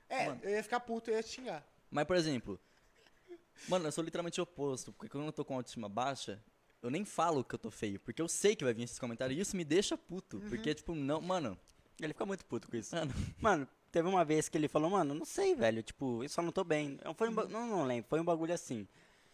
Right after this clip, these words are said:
Speaker 3: Aí, mas não tem o que fazer, ele falou. E, tipo, realmente falou, tipo, não tem o que fazer, mano, você
Speaker 1: Uhum.
Speaker 3: não tá bem, não sei.
Speaker 2: Mano, eu sou a melhor pessoa pra saber o que eu tenho que fazer quando eu tô triste. Eu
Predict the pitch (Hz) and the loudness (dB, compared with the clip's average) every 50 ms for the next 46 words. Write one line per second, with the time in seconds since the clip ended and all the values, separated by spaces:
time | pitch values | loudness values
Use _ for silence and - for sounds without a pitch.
0 | _ _ _ - - 135 156 180 202 226 254 277 285 - - 403 403 - - 339 | _ _ _ -2 0 0 0 2 0 0 0 -2 -4 0 2 2 2 4 0 0
1 | - - 135 131 123 - 123 117 110 113 - 139 127 120 110 107 107 - _ _ | 4 6 4 4 4 2 -2 -2 -2 0 2 4 4 4 2 0 -4 -12 _ _
2 | - 202 226 226 - - - - 160 139 156 190 370 370 381 370 339 269 - - | -2 0 0 0 0 -4 0 2 2 4 4 2 2 4 4 4 4 2 0 0
3 | - - 127 123 226 - - _ - - - - - 151 160 175 - - 480 392 | 2 4 4 4 2 -2 -4 _ -18 -18 -16 -12 -10 -6 -4 -6 -6 -6 -10 -16
4 | 269 - - - 117 107 101 104 101 101 190 208 - - - 185 180 165 180 190 | -14 -6 -2 0 0 2 0 -2 -4 -4 -2 -2 -2 2 4 2 2 4 0 -2
5 | 220 240 247 - - - 220 175 151 220 175 131 120 131 - - 175 170 170 160 | -2 -4 -6 -6 0 2 2 4 4 4 2 2 2 2 4 4 4 4 6 6
6 | 156 165 - - 185 170 - 160 - - 151 - 139 131 131 139 135 - 135 - | 6 6 6 6 4 4 4 2 2 2 0 0 0 0 0 0 0 -2 -2 -4
7 | - 127 117 113 123 - 113 110 - 113 - - 104 104 - - - | 0 -2 -2 0 0 -2 -4 -4 -4 -6 -6 -4 -4 -4 -4 -6 -8